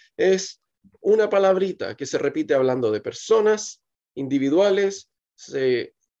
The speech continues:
aparece en, en reun-, en oraciones, aparece en, en mensajes, es el concepto de que debían ser o eran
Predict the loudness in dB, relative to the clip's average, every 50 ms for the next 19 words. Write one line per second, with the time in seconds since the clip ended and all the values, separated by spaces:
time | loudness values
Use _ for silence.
0 | _ -6 -4 -2 0 2 0 0 0 -2 -4 -4 -4 -6 -8 -8 -8 -4 -4 -2
1 | -2 -2 -4 -6 -6 -6 -6 -4 -2 -2 -4 -4 -4 -6 0 0 2 2 2 0
2 | -2 -4 -4 -8 -6 -4 -2 -2 -2 -4 -2 -4 -4 -4 -4 -6 -6 -6 -8 -8
3 | -10 _ _ _ -20 -20 _ -20 -20 -20 _ _ _ _ _ _ _ _ _ -4
4 | -2 0 0 2 2 0 0 -2 -2 0 0 0 0 -2 -2 0 2 2 0 -2
5 | -8 _ _ _ _ _ _ _ _ -2 0 0 0 -2 -8 -8 -2 0 0 0
6 | 0 -2 -6 -6 -6 -4 -2 -2 -2 -2 -2 -8 -4 -4 -2 -2 -2 -2 -2 -2
7 | 0 -2 -2 -4 -6 -4 -2 -2 0 -2 -4 -6 -10 _ _ _ _ _ _ _
8 | _ _ _ -8 -4 0 2 2 2 2 0 -4 -4 -8